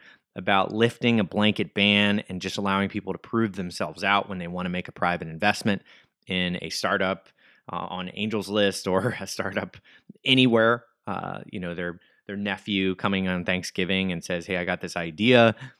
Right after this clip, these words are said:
They should be able to fully invest whatever they see fit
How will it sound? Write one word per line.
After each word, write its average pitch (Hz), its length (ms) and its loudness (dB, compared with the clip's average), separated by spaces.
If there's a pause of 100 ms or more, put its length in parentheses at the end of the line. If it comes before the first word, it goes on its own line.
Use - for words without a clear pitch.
(200)
They 120 120 8
should 123 180 2
be 110 220 4
able 104 180 0
to 95 240 -8 (220)
fully 113 760 2 (560)
invest 95 520 0 (180)
whatever 104 420 2
they 98 160 2
see 95 260 -6
fit 87 420 -6